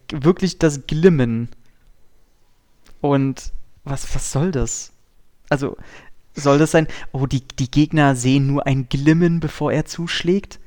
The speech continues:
Ja, aber was für ein Glimm? Er, er, er, also er raucht ja nicht mal. Von was glimmt er denn? Also, dieser Name ist sehr irreführend. Damit hab ich meine Probleme.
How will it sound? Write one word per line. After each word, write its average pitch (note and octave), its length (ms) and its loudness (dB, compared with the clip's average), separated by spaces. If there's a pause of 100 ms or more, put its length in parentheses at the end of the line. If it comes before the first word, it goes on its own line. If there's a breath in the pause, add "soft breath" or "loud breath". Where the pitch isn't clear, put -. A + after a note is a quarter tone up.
(160)
Ja, C#3+ 80 0
aber C#3 160 0
was E3+ 140 2
für G3 100 0
ein D3+ 140 2
Glimm? C3 260 2
Er, - 160 2
er, B2 280 0
er, - 260 -4 (800)
also D3 140 2
er C3+ 200 0
raucht E3 240 2
ja C#3+ 80 6
nicht C3 200 -2
mal. A#2 280 -2 (520)
Von C#3 220 0
was C#3+ 200 0
glimmt G#3+ 340 4
er B2 160 4
denn? A#2 300 0 (1500)
Also, C3+ 260 -2 (460 loud breath)
dieser D3 200 6
Name C3+ 360 4
ist - 200 -4
sehr C#3 160 2
irreführend. - 680 -2 (140)
Damit C3 220 0
hab E3 220 2
ich D3+ 160 -2
meine C#3 260 0
Probleme. C3 540 0